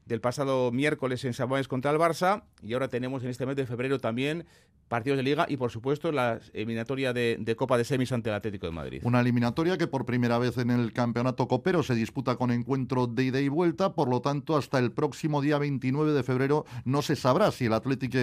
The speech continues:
Speaker 2: pues, accede a la final de la competición copera. Son muchas semanas, con muchos partidos de Liga de por medio, circunstancia esta que avisa Ernesto Valverde tiene que saber gestionar el equipo, porque tiene la referencia del pasado año,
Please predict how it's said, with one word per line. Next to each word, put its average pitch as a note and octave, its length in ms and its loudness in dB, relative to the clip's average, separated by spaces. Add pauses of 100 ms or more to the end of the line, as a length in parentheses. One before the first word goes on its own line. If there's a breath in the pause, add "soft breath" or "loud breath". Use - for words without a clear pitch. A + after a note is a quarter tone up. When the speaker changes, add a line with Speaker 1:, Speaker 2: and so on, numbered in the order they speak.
(140)
Speaker 2:
pues, A#2+ 260 0
accede C3 440 2
a A#2+ 40 4
la A2+ 120 2
final C3 340 4 (220 loud breath)
de B2+ 180 4
la C#3 160 4
competición A#2 760 0
copera. G2 400 0
Son E3 260 0
muchas D3+ 300 0
semanas, F#3+ 520 0
con B2+ 160 0
muchos C3 300 -2
partidos B2+ 420 0
de B2+ 80 -2
Liga B2 240 2
de A#2+ 80 2
por B2 240 0
medio, D#3 400 2 (160 loud breath)
circunstancia D#3+ 800 2
esta G3 280 2
que D3 100 0
avisa D3 340 2
Ernesto D3 420 0
Valverde C#3+ 380 4
tiene E3 240 -2
que C#3 100 0
saber D3 380 4 (160 loud breath)
gestionar B2 500 2
el B2 100 4
equipo, B2 480 0
porque B2 360 0
tiene F#3+ 260 0
la D3+ 100 4
referencia B2+ 520 0
del G#2+ 100 2
pasado C3 400 2
año, D#3 320 0